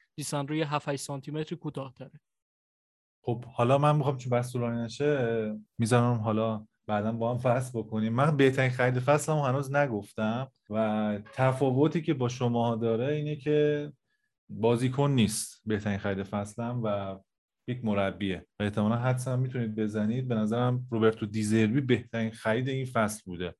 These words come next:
Speaker 2: مربی که شاید توی شاختار به اون چیزی که می‌خواست حالا با توجه به جنگ و اون تهاجم روسیه براش اتفاق نیفتاد، تو چمپیونز لیگ هم خیلی موفق نبود تو اون گروه سختی که قرار گرفت و اومد تو برایتون و خودش رو احیا کرد.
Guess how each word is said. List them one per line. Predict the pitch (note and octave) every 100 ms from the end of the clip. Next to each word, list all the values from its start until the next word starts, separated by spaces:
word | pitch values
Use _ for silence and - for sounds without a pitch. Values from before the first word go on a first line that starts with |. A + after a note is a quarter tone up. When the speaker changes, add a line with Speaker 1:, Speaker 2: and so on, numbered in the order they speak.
| -
Speaker 2:
مربی | A#2+ B2 C3 D3+
که | D#3+ D#3 D#3
شاید | C3+ D3+ D3+ D3
توی | - B2+
شاختار | B2+ B2+ A2+ - _ B2 C3 C#3 C#3+ C3+
به | A2
اون | B2+ B2+ B2+ -
چیزی | - B2 A#2+
که | B2
می‌خواست | A2+ A2+ B2 A#2
حالا | A#2
با | A2+
توجه | A2+ G#2+ G#2+
به | G#2+
جنگ | G2+ A2 A#2 A2
و |
اون | G#2+ G#2+ G#2+ G#2+
تهاجم | G#2 G#2 G2+ G#2+
روسیه | G#2 G#2 - A#2 A2+ _ -
براش | G#2 A2
اتفاق | A#2 A#2 B2+ A#2+ B2
نیفتاد، | C3+ C#3 B2 C3
تو | B2
چمپیونز | B2 A2 G#2+ A2+ G#2
لیگ | A#2
هم | B2
خیلی | B2 A#2
موفق | B2 A#2 G#2+ A#2 B2
نبود | C3 C3
تو | C#3
اون | C3
گروه | B2 B2+
سختی | B2 B2+ B2+ C3
که | C3+
قرار | B2+ B2+ B2+
گرفت | B2+ C3 C3+ C3 _ _
و | G#2+ A2+ A2 A2 G#2+ G#2+
اومد | B2+ B2 C#3+ D#3
تو | D#3+
برایتون | B2+ B2+ B2 A#2+ A#2+ C#3+ C#3+
و | B2+
خودش | - C#3+ C#3
رو | D3+
احیا | C3 A2+ A2 B2+ B2
کرد. | B2 G2 F#2